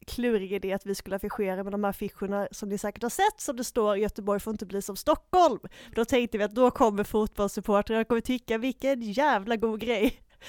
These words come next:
Eh, det var ju bara att, eh, av någon jävla anledning så är ju Gamla Ullevi den nyaste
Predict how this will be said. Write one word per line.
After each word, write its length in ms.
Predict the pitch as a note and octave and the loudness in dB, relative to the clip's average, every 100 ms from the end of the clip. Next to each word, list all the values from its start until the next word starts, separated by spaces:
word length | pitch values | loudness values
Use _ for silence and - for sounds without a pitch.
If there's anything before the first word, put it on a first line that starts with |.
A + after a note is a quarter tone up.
| - - | -16 -6
Eh, 300 | A3 A3 G#3+ G#3+ | 2 4 4 4
det 100 | B3 | 6
var 80 | C#4+ | 6
ju 60 | |
bara 340 | C4+ D#4 B3 G#3+ | 8 8 8 6
att, 320 | - _ - | 4 _ 2
eh, 240 | G#3+ G#3+ | 4 4
av 80 | A3+ | 4
någon 180 | A#3 B3 | 4 2
jävla 400 | A#3 C4 C#4 C4+ | 2 0 4 4
anledning 440 | B3+ B3 G#3 G3+ G#3 | 4 2 -2 -2 -4
så 120 | - | -2
är 180 | G3 G3 | -2 0
ju 280 | F#3+ F#3+ G3+ - - - | 0 0 -4 -14 -20 -12
Gamla 520 | A3+ A#3 C4+ C4 G#3+ | -2 4 6 6 4
Ullevi 640 | A3 B3 F#3+ F#3+ F#3+ G3 G3+ - _ _ _ _ _ _ _ | 4 2 0 -2 -2 -2 -4 -10 _ _ _ _ _ _ _
den 160 | G#3+ | 2
nyaste 1120 | A3+ A3 F#3+ G#3 - - _ _ - - - | 4 4 2 -2 -6 -20 _ _ -16 -12 -12